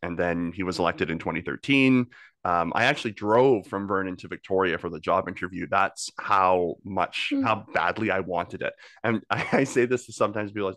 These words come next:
Speaker 1: I, he offered to do a Skype interview. And I don't know if anybody uses Skype anymore, if that's even still a thing.
Speaker 2: They do. I
Speaker 1: Right?
Speaker 2: can tell you
Speaker 1: Okay.
Speaker 2: that C T V does.
Speaker 1: Oh, okay. Well,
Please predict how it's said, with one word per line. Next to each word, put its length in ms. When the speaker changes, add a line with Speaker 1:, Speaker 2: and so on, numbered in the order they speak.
Speaker 1:
I, 240
he 100
offered 280
to 80
do 120
a 60
Skype 480
interview. 420
And 140
I 100
don't 140
know 100
if 80
anybody 360
uses 440
Skype 320
anymore, 420
if 120
that's 240
even 160
still 260
a 160
thing. 400
Speaker 2:
They 140
do. 460
I 40
Speaker 1:
Right? 100
Speaker 2:
can 80
tell 100
you 120
Speaker 1:
Okay. 100
Speaker 2:
that 140
C 100
T 180
V 160
does. 600
Speaker 1:
Oh, 380
okay. 240
Well, 340